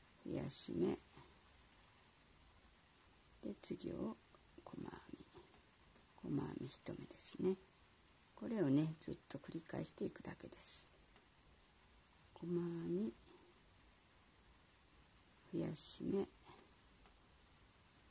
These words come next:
次が細編み。こんな感じでね、一周します。目がちっちゃいのでね、目を落とさないように、目をね、外さないように、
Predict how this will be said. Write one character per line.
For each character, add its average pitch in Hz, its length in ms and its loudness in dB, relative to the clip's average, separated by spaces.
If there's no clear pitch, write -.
次 180 300 -10
が - 120 -4
細 - 180 0
編 - 100 -2
み。 - 80 -14
こ 185 80 4
ん - 20 8
な 202 80 6
感 208 220 4
じ 180 100 4
で - 80 8
ね、 220 200 12
一 147 120 6
周 - 140 4
し - 220 2
ま 131 100 0
す。 - 180 -2
目 233 80 4
が 302 120 10
ち - 180 8
っ - 20 -
ち 269 120 8
ゃ 269 40 10
い 269 60 10
の 180 160 12
で 135 100 8
ね、 220 200 10
目 180 440 12
を 151 160 12
落 165 100 6
と 185 80 4
さ 175 160 8
な 156 160 12
い 156 100 10
よ 156 100 8
う 151 40 8
に、 175 140 8
目 185 140 12
を 151 80 12
ね、 190 160 10
外 - 120 -2
さ 160 240 6
な 147 100 12
い 147 140 10
よ 156 80 8
う 170 40 8
に、 220 200 8